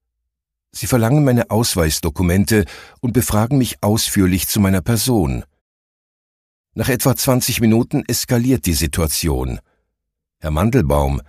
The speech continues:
wir haben über Funk erfahren, dass Herr Hintermoser nach wie vor bewusstlos ist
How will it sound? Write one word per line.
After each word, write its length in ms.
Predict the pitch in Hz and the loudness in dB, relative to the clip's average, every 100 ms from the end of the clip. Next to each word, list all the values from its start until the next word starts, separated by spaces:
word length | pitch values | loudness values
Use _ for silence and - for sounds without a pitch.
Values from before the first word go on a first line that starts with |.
| _ _ _ _ | _ _ _ _
wir 160 | 107 90 | -4 -2
haben 200 | 101 123 | 0 0
über 220 | 101 95 | 0 0
Funk 300 | - 139 139 | 2 0 0
erfahren, 560 | 95 82 98 90 98 123 | -4 -2 0 0 2 0
dass 200 | 98 - | 0 0
Herr 80 | 82 | 2
Hintermoser 680 | 117 - 92 82 92 110 95 | 0 2 2 2 2 2 2
nach 260 | 92 92 | 2 0
wie 80 | 110 | -2
vor 220 | - 95 | 0 0
bewusstlos 680 | 76 82 127 - 80 78 - | 2 0 0 -2 -2 -2 0
ist 320 | 104 113 - | -2 -2 -4